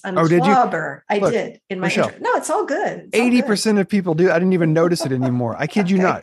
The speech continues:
Speaker 1: If you go to Amazon and start typing U N C L O, it will finish Unclawbird because that
Speaker 2: Oh,
Speaker 1: is
Speaker 2: so
Speaker 1: what
Speaker 2: many
Speaker 1: every-,
Speaker 2: people do that.
Speaker 1: that is what everybody thinks it's called. I kid you not. I, my wife and I have just accepted that's its actual
Speaker 2: Yeah.
Speaker 1: title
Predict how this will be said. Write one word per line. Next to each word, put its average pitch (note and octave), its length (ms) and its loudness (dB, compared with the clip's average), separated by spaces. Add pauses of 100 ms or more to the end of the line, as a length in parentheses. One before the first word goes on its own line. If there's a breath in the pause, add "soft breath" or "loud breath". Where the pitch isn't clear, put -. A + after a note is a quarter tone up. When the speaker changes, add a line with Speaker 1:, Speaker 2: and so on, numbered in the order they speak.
Speaker 1:
If C#3 100 -14
you G3+ 80 0
go A3 120 2
to E3+ 180 -2
Amazon G3 640 0
and D#3 80 -4
start D#3+ 260 -2
typing D#3 460 0
U D#3+ 240 2
N D#3 180 0
C D#3 300 -4
L D3+ 320 0
O, D3 260 0 (380 soft breath)
it F3+ 120 -6
will G3 140 2
finish F#3+ 540 0
Unclawbird C#3 800 -2
because B2 340 -6 (400)
that C#3+ 160 4
Speaker 2:
Oh, - 40 4
Speaker 1:
is E3 80 4
Speaker 2:
so - 80 2
Speaker 1:
what - 60 4
Speaker 2:
many - 100 4
Speaker 1:
every-, D#3 180 4
Speaker 2:
people G3 140 2
do A#3 240 -4
that. F3+ 260 0
Speaker 1:
that F#3+ 220 4
is A3 100 2
what G3 180 0
everybody F3+ 440 2
thinks D#3+ 260 -2
it's C#3 140 -6
called. G#2+ 320 -4
I A#2 80 -6
kid C#3+ 240 0
you C#3+ 80 2
not. G#2+ 260 -4 (140)
I, B2 160 -2
my C3 100 0
wife C#3 260 2
and D#3 80 0
I D3 60 2
have B2+ 100 0
just C3 160 -6
accepted A#2+ 460 -4
that's A2 260 -4
its A2 160 -8 (100)
actual A#2 280 -6
Speaker 2:
Yeah. - 160 -2
Speaker 1:
title A2 320 0